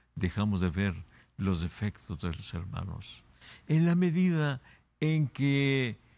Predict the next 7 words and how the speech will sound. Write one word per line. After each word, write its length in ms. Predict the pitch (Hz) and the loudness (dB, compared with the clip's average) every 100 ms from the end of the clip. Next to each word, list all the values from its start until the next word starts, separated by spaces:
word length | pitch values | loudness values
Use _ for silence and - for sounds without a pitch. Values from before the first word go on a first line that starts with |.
| _ - | _ -2
nosotros, 1080 | 127 131 120 - 160 151 135 139 104 - _ _ _ _ - | 2 2 0 0 -2 0 -2 -2 -2 -10 _ _ _ _ -4
eh, 440 | 120 120 117 113 - - | 0 0 0 -2 -4 -4
amamos 600 | 110 113 139 151 123 101 | 0 2 2 2 0 -4
profundamente 920 | - 107 - 127 120 101 101 107 95 | -2 -4 -2 -2 0 0 0 0 0
a 60 | 92 | -2
Dios, 460 | 101 127 135 - - - _ _ _ _ | 0 0 -2 -6 -16 -20 _ _ _ _
podemos 640 | - 101 98 110 107 95 | -4 0 2 2 2 0